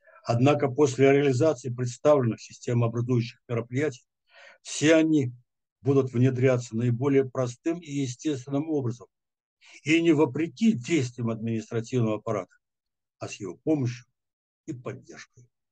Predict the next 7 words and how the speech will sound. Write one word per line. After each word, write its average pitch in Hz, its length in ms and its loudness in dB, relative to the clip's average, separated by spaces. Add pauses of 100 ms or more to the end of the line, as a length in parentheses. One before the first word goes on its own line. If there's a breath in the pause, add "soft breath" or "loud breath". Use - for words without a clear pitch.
(640)
И 113 80 -18
понятно, 127 440 -2
что 101 200 -14
это 95 140 -12
обеспечит 123 720 -10
их 87 240 -18
безусловное 117 800 -8